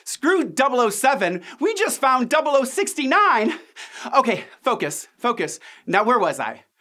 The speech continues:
Oh, Drag Race U K, yes, Brit Crew. Okay, I'm back.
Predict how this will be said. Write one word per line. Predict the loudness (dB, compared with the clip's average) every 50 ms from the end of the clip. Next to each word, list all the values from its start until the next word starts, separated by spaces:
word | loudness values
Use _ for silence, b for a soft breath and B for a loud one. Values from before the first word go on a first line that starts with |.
| b b b b b
Oh, | 0 0 0 0 -4 _ _ _
Drag | -2 0 0 2 0
Race | -2 -4 -2
U | -4 -4
K, | -2 -2 -4 -4 -6 -4
yes, | -4 -4 -4 -4 -8
Brit | -4 -2 -2 -2 0
Crew. | -2 -4 -6 -6 -8 -12 _ -4
Okay, | -4 -2 -2 -4 -6 -10 _ b b b b b b b -8
I'm | -8 -6
back. | -4 -2 -2 -2 -2 -4 -6 -14 _